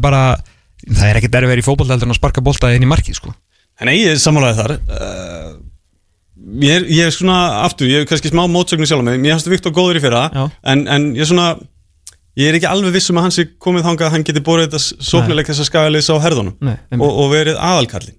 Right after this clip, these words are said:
Speaker 1: Nei, einmitt, einmitt.
Speaker 2: Svo, Steinar Þorsteins kemur inn á bekknum, hann átti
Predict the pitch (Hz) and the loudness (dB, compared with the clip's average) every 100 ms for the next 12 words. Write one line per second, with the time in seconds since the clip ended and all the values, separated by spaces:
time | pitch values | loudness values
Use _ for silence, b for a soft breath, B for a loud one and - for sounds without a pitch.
0 | - 117 107 - - - 110 107 - - | -4 -4 -2 -8 -8 -2 -2 -4 -8 -20
1 | - 123 120 143 151 127 87 87 71 - | -18 -16 -4 0 0 0 -4 -8 -8 -4
2 | 135 131 127 147 143 - 127 117 117 101 | 0 0 0 -2 -4 -2 0 0 0 -2
3 | 151 156 - 160 143 104 131 151 151 139 | -2 -4 -2 -2 -2 -2 -2 0 -2 -2
4 | 160 151 | -2 -2